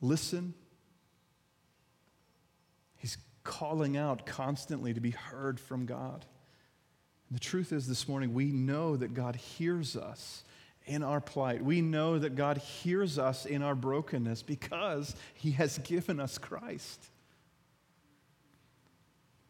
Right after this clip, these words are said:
I want to pray this morning that God makes us a people who trust in the work of Christ first and foremost,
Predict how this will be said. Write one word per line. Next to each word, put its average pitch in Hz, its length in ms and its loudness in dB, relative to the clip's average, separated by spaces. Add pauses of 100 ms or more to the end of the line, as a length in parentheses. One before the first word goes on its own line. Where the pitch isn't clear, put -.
(2000)
I 160 60 -6
want 151 120 0
to - 60 -6
pray 135 140 8
this 120 240 0
morning 117 220 2
that 107 60 0
God 123 180 2
makes 117 360 2
us 127 180 0
a 127 40 -6
people 117 320 -4
who 107 120 -2
trust - 600 -6
in 113 80 0
the 110 60 0
work 123 260 0
of 127 100 -8
Christ 113 440 -6
first - 320 -8
and 117 120 -2
foremost, 120 600 -8